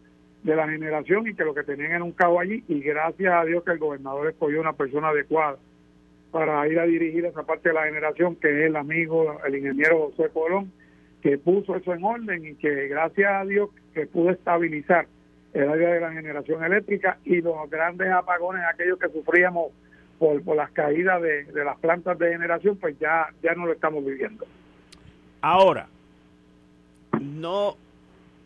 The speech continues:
Speaker 2: no menos, eh, importante fue lo que ocurrió ayer en la vista pública que tú convocaste, donde estuvo el licenciado Fermín Fontané,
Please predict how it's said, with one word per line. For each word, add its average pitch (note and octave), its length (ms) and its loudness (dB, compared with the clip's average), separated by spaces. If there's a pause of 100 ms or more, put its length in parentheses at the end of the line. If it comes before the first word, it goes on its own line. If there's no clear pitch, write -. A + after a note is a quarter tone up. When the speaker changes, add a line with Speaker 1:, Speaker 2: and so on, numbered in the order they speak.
(200)
Speaker 2:
no D#3+ 400 0
menos, F#3+ 720 0 (160)
eh, D#3 600 -2
importante D#3+ 760 0
fue D#3+ 200 4
lo E3+ 100 6
que D#3 100 0
ocurrió D3 680 4
ayer B2 560 2 (1300)
en A#2+ 180 -4
la A#2 160 -2
vista D3+ 380 0
pública D3 600 0 (120)
que A#2+ 160 -2
tú C3+ 400 -2
convocaste, E3 880 -2 (420)
donde A2 300 -6
estuvo B2+ 300 -2
el C3+ 40 -2
licenciado C3 540 -2
Fermín B2 420 -4
Fontané, D3+ 600 -4